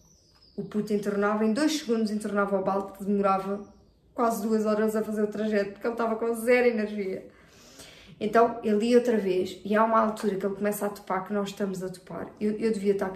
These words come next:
eu devia estar com cara de cachorro também, assim, de género, "Coitadinho deste senhor, Miguel, salva." Então, ele vai outra vez, ele olha para nós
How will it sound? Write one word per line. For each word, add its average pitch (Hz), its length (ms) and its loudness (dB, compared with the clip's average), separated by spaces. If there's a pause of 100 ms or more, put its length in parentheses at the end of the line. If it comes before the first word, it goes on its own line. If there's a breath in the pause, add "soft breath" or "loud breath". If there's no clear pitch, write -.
eu 240 160 4
devia 180 220 -2
estar 175 180 -4
com 185 100 -8
cara 185 220 0
de 180 80 -8
cachorro 190 400 -6
também, 180 320 -4
assim, 190 300 -4
de - 120 -10
género, - 280 -8 (180)
"Coitadinho 392 680 -8
deste 320 220 -10
senhor, 370 520 -8
Miguel, 415 300 0
salva." 480 680 -4 (760 loud breath)
Então, 294 400 2 (960)
ele 214 160 2
vai 214 260 6
outra 214 220 -2
vez, 180 560 -4
ele 196 160 -2
olha 220 220 4
para 214 180 -2
nós 175 500 -6